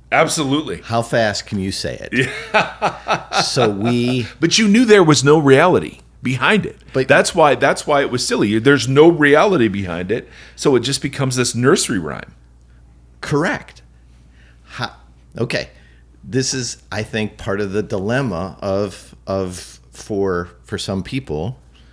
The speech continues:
Speaker 2: And when I was younger, it was a dilemma for me when I did the Lord's Prayer. Like, we would do it in church every week.
Speaker 1: Yeah.
Speaker 2: And I'd be like, "Yeah, yeah. Are we doing trespass or debtors today?" There's a,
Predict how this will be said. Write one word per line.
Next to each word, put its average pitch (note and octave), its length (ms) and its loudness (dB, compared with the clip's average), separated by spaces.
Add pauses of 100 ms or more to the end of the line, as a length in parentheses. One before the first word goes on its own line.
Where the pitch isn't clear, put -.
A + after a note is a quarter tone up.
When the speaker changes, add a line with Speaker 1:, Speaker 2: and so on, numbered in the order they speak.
(480)
Speaker 2:
And G2+ 160 -4
when G2 80 -4
I G#2 80 -2
was G2 180 -4
younger, A2 320 -4
it F2 80 -8
was F#2+ 140 -8
a F#2+ 60 -8
dilemma G2+ 360 -6
for C3 140 -8
me E3 140 -4
when F2 180 -4
I F2+ 100 -4
did F2+ 260 -4
the G2+ 120 -2
Lord's G#2 320 -2
Prayer. - 400 -8
Like, F#2 260 -6
we G2+ 100 0
would G2+ 160 -2
do C3 120 0
it A#2+ 60 -2
in C3 100 -2
church - 380 -6
every F2 220 -4
week. F3 300 -4
Speaker 1:
Yeah. C3 180 -6 (400)
Speaker 2:
And F#2 100 -6
I'd F#2+ 120 -4
be G2+ 100 -4
like, F#2+ 300 -4 (260)
"Yeah, F2 60 -10 (200)
yeah. C#2 180 -14 (200)
Are F#2+ 80 -4
we G#2 80 -2
doing G#2+ 180 -2
trespass A#2+ 540 -8
or A2 80 -8
debtors F2 360 -10
today?" - 220 -20 (400)
There's C#3 240 0
a, A#2+ 240 0